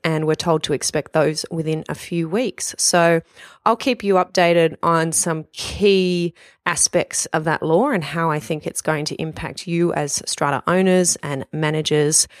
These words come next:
and key players in the sector. Second announcement, those of you who have subscribed to the Your Strata Property mailing list will already have received an email about this, but some exciting news,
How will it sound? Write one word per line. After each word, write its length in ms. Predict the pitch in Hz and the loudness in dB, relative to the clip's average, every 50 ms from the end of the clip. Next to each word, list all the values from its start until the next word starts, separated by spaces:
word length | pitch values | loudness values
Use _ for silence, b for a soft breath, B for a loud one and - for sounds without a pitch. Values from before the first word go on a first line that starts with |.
| B B B B - | B B B B -2
and 320 | 170 165 156 160 156 - | -2 0 0 -2 -4 -6
key 260 | - - - 180 165 160 | -6 -2 0 0 0 0
players 460 | - - 156 156 143 147 147 151 - | 0 2 2 2 2 0 -2 -4 -4
in 260 | - 160 156 151 151 | -4 -6 -6 -4 -4
the 200 | 151 151 147 - | -4 -4 -4 -2
sector. 500 | - - - 254 - - - 156 113 - _ _ _ _ _ _ _ _ _ _ _ | -4 -2 -2 -4 -4 -4 -4 -4 -4 -6 _ _ _ _ _ _ _ _ _ _ _
Second 440 | - - - - - - - 277 254 | -8 -4 0 0 0 2 2 0 0
announcement, 560 | 240 233 240 247 254 - - 339 440 - - _ _ _ _ _ | 0 0 0 -2 -2 -2 -2 -2 -4 -4 -6 _ _ _ _ _
those 280 | - 247 254 269 240 247 | 2 4 4 2 0 -2
of 100 | 226 208 | -6 -6
you 240 | 214 220 220 208 196 | -4 -2 -2 -2 -2
who 400 | 175 - 202 208 202 202 196 196 | -2 -2 0 2 2 4 2 2
have 240 | 202 170 190 196 175 | 0 0 -2 -4 -2
subscribed 640 | - - 185 - - - - 208 202 196 190 185 - | -4 -6 -6 -6 -8 -4 0 0 2 2 2 0 -2
to 580 | - - 202 190 185 185 180 175 175 175 170 - - _ _ | -2 2 2 4 4 4 4 4 2 2 0 -2 -8 _ _
the 440 | 180 170 180 175 170 175 170 170 - - | -2 0 2 2 2 2 2 2 0 0
Your 240 | 170 175 180 180 | 0 2 2 2
Strata 300 | 175 - - 180 165 165 | 2 0 0 0 0 0
Property 400 | 160 - - 165 - - 151 131 - - | -2 -6 -10 -8 -6 -6 -6 -6 -8 -8
mailing 400 | 151 151 147 143 147 165 170 196 | -8 -6 -6 -4 -4 -4 -2 -2
list 260 | 277 392 - - - | -2 -2 -4 -6 -2
will 240 | 170 165 165 165 - - | 0 0 0 0 -2 0
already 400 | - 202 196 180 165 160 160 156 | 2 2 4 4 2 0 0 -2
have 160 | 151 156 - | -6 -6 -6
received 340 | 139 143 - 143 151 147 - | -6 -4 -4 -4 -4 -4 -4
an 80 | 147 | -4
email 320 | 147 165 175 175 156 143 123 | -2 -2 -2 -2 -2 -2 -2
about 240 | 127 135 127 - - | -2 -2 -2 0 0
this, 180 | 185 240 - | 0 0 0
but 240 | - - 175 160 - B B B B B B | 0 0 0 0 0 B B B B B B
some 160 | - - 196 | -4 -2 0
exciting 460 | 185 175 - - 214 214 208 196 185 | 0 0 0 2 2 2 4 2 2
news, 480 | 180 175 170 175 214 294 381 - - B | 2 2 4 4 2 2 0 -2 -4 B